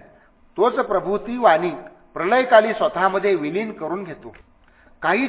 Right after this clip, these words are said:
छंद पुढील प्रमाणे आहेत: गायत्री, उष्णिक, अनुष्टुप, बृहती, पंक्ती, त्रिष्टुप, जगती, अतिछंद, अत्यष्टी,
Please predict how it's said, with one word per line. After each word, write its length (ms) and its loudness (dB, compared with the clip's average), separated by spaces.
छंद 200 -4
पुढील 300 -10
प्रमाणे 360 0
आहेत: 300 0
गायत्री, 480 0
उष्णिक, 480 -4
अनुष्टुप, 460 -6
बृहती, 440 -6
पंक्ती, 460 -8
त्रिष्टुप, 440 -6
जगती, 460 -10
अतिछंद, 560 -4
अत्यष्टी, 560 -6